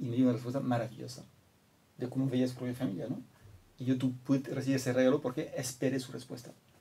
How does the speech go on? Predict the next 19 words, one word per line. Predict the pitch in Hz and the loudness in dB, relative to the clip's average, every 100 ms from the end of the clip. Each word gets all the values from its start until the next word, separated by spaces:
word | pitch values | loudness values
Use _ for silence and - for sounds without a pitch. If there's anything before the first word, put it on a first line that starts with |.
| - - - _ | -20 -20 -20 _
El | 123 123 | -6 4
comercio, | 127 127 147 - - | 4 4 0 -2 0
todo | 135 | 4
va | 131 | 6
muy | 127 123 | 6 4
rápido. | 127 123 - - - - - - - _ - _ _ _ - | 0 -2 -8 -10 -14 0 0 0 -18 _ -20 _ _ _ -4
Y | 117 | -2
el, | 113 110 - - _ _ | 0 -2 -6 -12 _ _
el | 123 - | -8 -6
jefe | 143 147 | -4 -2
lo | 139 | -2
que | |
hace | 139 165 | -4 -4
es, | 143 | -6
es | 147 - | -6 -6
capaz | 127 143 | -2 0
de | 127 | -2
hacer | 123 131 | -4 -4
preguntas | 127 123 120 147 - | -2 0 -2 -4 -8